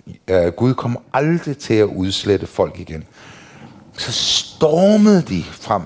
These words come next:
til alteret og blev frelst. Og, og miraklerne var som popcorn. Det er bare det ene, det første aften, der tænkte jeg, "Jeg skal lægge hænder på alle," men så når man begynder at tænke, "Der er syv tusind, der skal have forbøn," så det var en dum idé. <laughs>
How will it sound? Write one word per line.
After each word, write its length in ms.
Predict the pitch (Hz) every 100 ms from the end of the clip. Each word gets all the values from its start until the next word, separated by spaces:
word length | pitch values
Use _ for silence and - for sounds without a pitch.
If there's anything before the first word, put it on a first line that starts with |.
| 92
til 160 | -
alteret 580 | 101 90 85 73 101 92 85 _ _ _
og 120 | 85
blev 140 | 85 87
frelst. 540 | 85 71 - - - - _ _ _ _ -
Og, 280 | 104 110 -
og 280 | 110 110
miraklerne 680 | 107 110 - 143 - 165 147
var 80 | 113
som 220 | - 107 -
popcorn. 460 | - - - 117 90
Det 80 | 98
er 40 |
bare 280 | - 113 107 - - - - - - -
det 360 | 120 104 127 151
ene, 200 | 151 - -
det 200 | 95 92
første 300 | - 160 -
aften, 220 | 104 -
der 60 | 117
tænkte 120 | -
jeg, 40 | 120
"Jeg 80 |
skal 160 | 107 113
lægge 180 | 107 -
hænder 220 | 120 107
på 140 | 104
alle," 200 | 90 82
men 160 | 104 104
så 200 | - 110
når 100 | 107
man 240 | 104 95
begynder 360 | 90 95 123 113
at 140 | 104
tænke, 260 | 98 104 95
"Der 60 | 95
er 40 |
syv 300 | - - 107
tusind, 380 | - 98 80 95
der 100 | 92
skal 140 | -
have 80 | 92
forbøn," 420 | 98 92 101 98
så 140 | 85 98
det 100 | 98
var 80 |
en 160 | 98 92
dum 260 | 107 107 101
idé. 180 | 101 101
<laughs> 140 | 92